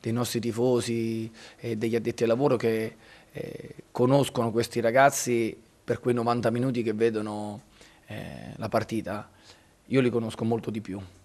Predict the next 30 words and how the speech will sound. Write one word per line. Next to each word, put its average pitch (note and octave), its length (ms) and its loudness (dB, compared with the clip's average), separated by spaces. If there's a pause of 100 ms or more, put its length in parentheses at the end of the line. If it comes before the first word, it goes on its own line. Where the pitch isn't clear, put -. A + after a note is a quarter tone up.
(140)
e - 100 -14
quindi A#2 240 -2
li G#2+ 80 2
vedo A#2 200 2
lavorare A#2+ 260 4
tutti A#2+ 240 -6
i A2+ 40 -4
giorni C3 520 2 (400)
e C3 140 2
so A2+ 460 4 (120)
qual A#2+ 160 4
è A#2+ 40 8
il A2+ 80 2
potenziale A2+ 840 2
di - 80 -2
ognuno C#3+ 300 2
di C3 100 2
loro D#3+ 520 8 (760)
e, A#2 240 2 (520)
e C3 120 2
so E3+ 200 6
qual D3 140 6
è D3+ 40 8
il C3 60 4
potenziale D3 440 4
di C3+ 100 0
questa C#3 240 2
squadra D3+ 320 8
di B2+ 120 4
quando D3 840 4